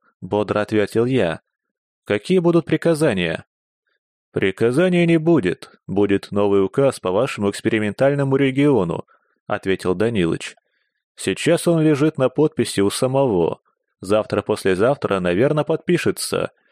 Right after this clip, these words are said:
а я оглашаю его тебе предварительно, как родному». И он огласил суть нового указа. В нашем горьком городе Горьком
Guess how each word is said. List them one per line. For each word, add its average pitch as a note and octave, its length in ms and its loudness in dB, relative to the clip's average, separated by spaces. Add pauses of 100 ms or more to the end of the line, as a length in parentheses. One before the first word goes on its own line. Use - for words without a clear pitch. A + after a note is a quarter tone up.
(160)
а D#3+ 80 2
я F3+ 220 4
оглашаю B2+ 640 2
его G2 240 2
тебе G2 340 -2
предварительно, G#2+ 1040 -2
как A#2 240 -2
родному». C3 720 -2 (540)
И A2+ 160 2
он F3+ 220 4
огласил F3 580 2
суть - 320 0
нового D#3 440 4
указа. G#2+ 600 0 (800)
В G2 140 -4
нашем C3 400 -2
горьком C#3+ 400 0
городе C#3+ 420 2
Горьком A2+ 560 -2